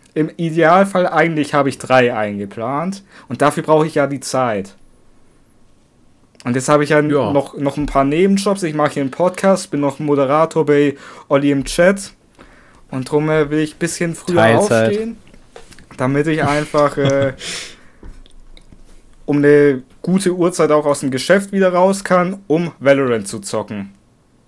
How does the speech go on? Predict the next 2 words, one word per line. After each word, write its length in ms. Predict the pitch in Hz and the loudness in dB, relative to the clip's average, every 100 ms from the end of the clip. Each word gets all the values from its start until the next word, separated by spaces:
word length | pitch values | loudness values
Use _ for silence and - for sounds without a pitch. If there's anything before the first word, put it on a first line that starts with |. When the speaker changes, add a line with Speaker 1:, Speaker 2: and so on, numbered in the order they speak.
| _ _ _ - _ _ _ _ _ _ _ _ _ _ _ _ _ _ _ _ - | _ _ _ -20 _ _ _ _ _ _ _ _ _ _ _ _ _ _ _ _ -6
Speaker 1:
Ja. 180 | 113 - - _ _ _ _ _ _ _ _ _ _ _ - | -4 -4 -10 _ _ _ _ _ _ _ _ _ _ _ -14
Speaker 3:
Okay. 420 | 110 127 127 | -4 0 2